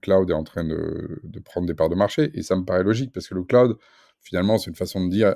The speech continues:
Écoute, c'est pas mon métier de m'occuper de ça, je laisse à d'autres. » Un peu comme, on a souvent pris l'exemple, on le prend moins maintenant, mais du téléphone.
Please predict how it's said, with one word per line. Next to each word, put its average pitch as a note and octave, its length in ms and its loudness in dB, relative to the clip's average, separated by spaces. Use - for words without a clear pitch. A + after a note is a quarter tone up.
Écoute, G2 220 -8
c'est - 100 -8
pas G2 120 4
mon G2+ 120 2
métier G2 300 0
de F#2+ 60 0
m'occuper F2+ 420 -6
de - 40 -16
ça, G#2 320 6
je E2+ 120 -4
laisse F2+ 200 -2
à G2+ 60 4
d'autres. » G2 300 0
Un - 60 -6
peu G2+ 160 -4
comme, D#2+ 300 -4
on G#2+ 60 -4
a - 0 -
souvent C#3+ 240 0
pris B2+ 180 -2
l'exemple, G#2 480 2
on F2 120 -4
le E2+ 80 -6
prend A2+ 160 -2
moins B2+ 180 2
maintenant, G#2+ 420 0
mais D#2+ 200 -6
du - 80 -20
téléphone. A2+ 500 2